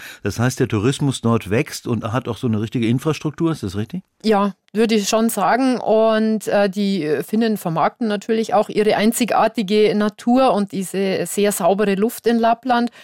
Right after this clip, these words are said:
Speaker 2: Großes Marketing-Ding sind natürlich auch die Polarlichter.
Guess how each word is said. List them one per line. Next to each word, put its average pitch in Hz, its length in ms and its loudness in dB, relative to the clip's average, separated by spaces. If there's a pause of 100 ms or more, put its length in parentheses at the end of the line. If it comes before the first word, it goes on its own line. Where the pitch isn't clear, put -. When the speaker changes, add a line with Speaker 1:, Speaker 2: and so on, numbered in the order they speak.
(220)
Speaker 2:
Großes 196 400 -4
Marketing-Ding 196 720 -2
sind 190 160 -4
natürlich 180 380 -6
auch 170 140 -2
die 170 340 -4
Polarlichter. 220 960 0